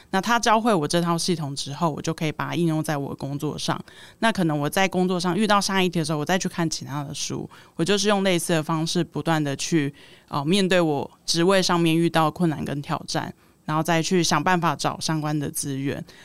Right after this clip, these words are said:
那我觉得书也有另外一个好处是，因为它会有 index，后面有很多的它的 reference，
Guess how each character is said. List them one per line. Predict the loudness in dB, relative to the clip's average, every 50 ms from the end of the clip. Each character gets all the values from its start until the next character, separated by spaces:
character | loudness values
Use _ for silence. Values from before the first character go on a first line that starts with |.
| -20 _
那 | 2 4
我 | 4 4 4
觉 | 2 2 2 2
得 | 2
书 | 2 2 2 2 4 4 4
也 | 4 4 4
有 | 4 4
另 | 4 4 4
外 | 4 2
一 | 2
个 | 0
好 | -2 -6 -4 -6 -6
处 | -6 -4 -6 -4 -4
是， | -2 -2 -2 0
因 | 0 0
为 | -2 -2
它 | -4 -6 -6
会 | -2 0 0 0
有 | 0 0 0
index， | 2 0 2 0 -2 -4 -4 -8 -10 -10 -6
后 | -2 0 2
面 | 4 4 4 4 4 2
有 | 0 -2 -4 -10 -12 -20 -20 -20
很 | _ -2 -2 -2 2
多 | 2 2 2 2
的 | 2 0 -2 -2 -4 -8 -10
它 | -8 -6 -6 -4
的 | -4 -4 -4 -4 -2
reference， | 0 2 2 2 0 0 -2 -2 -2 -2 -4 -4